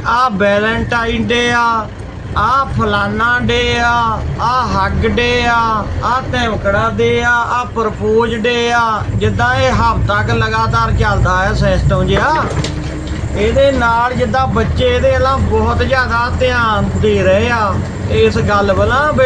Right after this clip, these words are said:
ਅੱਜ ਵੈਲੈਂਟਾਈਨ ਡੇ ਆ ਗਿਆ, ਅੱਜ ਹੱਗ ਡੇ ਆ ਗਿਆ, ਅੱਜ ਪ੍ਰਪੋਜ਼ ਡੇ ਆ ਗਿਆ, ਅੱਜ ਰੋਜ਼ ਡੇ ਆ ਗਿਆ।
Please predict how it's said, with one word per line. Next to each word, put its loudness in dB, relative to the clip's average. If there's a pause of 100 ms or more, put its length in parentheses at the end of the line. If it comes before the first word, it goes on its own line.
(140)
ਅੱਜ -2
ਵੈਲੈਂਟਾਈਨ 0
ਡੇ 0
ਆ 0
ਗਿਆ, 0
ਅੱਜ -2
ਹੱਗ 0
ਡੇ 0
ਆ 2
ਗਿਆ, 0
ਅੱਜ -2
ਪ੍ਰਪੋਜ਼ 0
ਡੇ 0
ਆ 0
ਗਿਆ, 0
ਅੱਜ -2
ਰੋਜ਼ 2
ਡੇ 0
ਆ 0
ਗਿਆ। 0